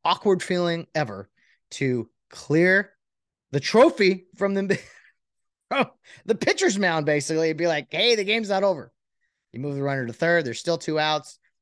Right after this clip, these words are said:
We get the team off the field that thinks they just won a championship. And wouldn't you know it, whether you're an atheist or whatever you are, there are baseball gods. And the baseball gods,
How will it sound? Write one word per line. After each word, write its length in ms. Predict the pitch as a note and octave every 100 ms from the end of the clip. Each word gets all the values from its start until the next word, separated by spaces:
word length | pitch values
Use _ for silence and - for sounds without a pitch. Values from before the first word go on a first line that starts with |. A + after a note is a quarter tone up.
| -
We 80 |
get 120 | A#2 C#3
the 60 |
team 240 | A#2 C#3+ C#3
off 180 | C3+
the 60 | -
field 200 | C#3+ C3+
that 100 | A2+
thinks 160 | B2 B2
they 80 |
just 180 | A#2+ A#2
won 100 | G#2+
a 40 | G#2
championship. 500 | C#3+ C3+ - C#3 _ _ _ _ _ -
And 80 | B2+
wouldn't 240 | D#4 F4+
you 60 | D#4
know 180 | A3 G#3
it, 80 | - _ _ _ _ _ -
whether 180 | D3 D3
you're 100 | C#3
an 60 |
atheist 540 | F3+ C#4 C#4 C#4 - C#3+
or 80 |
whatever 260 | D3 B3+ A3
you 160 | G3 C#3
are, 240 | A#2+ A#2+ _ _ _ _
there 140 | C#3+ E3+
are 140 | A#3+
baseball 340 | A3+ G#3+ D3
gods. 460 | A#2+ F#2+ C#2 - -
And 140 | C#3 C#3+
the 40 |
baseball 380 | G3 C4 C#4 C#4
gods, 540 | C4 G#3 C#3+ D3 -